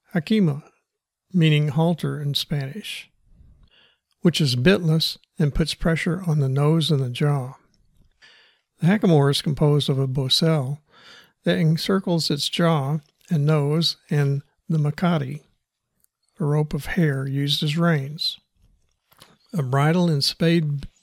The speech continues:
curb bit is used later with less use of the bocel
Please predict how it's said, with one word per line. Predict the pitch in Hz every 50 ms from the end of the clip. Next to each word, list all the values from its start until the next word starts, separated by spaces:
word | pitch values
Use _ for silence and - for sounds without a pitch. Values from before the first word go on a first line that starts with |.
| _ -
curb | - - 165 175 190 175 156
bit | 135 135 139 143 165 214 -
is | 165 156 139 - 156
used | 147 147 143 139 - 151
later | 151 170 185 175 151 139 151 147 - _ - - - - - - - _
with | - 170 160 -
less | 196 196 202 208 190 - -
use | 180 185 185 - -
of | 175 156
the | 151 151
bocel | 143 151 147 151 - - 180 160 151 139 131 139 143 -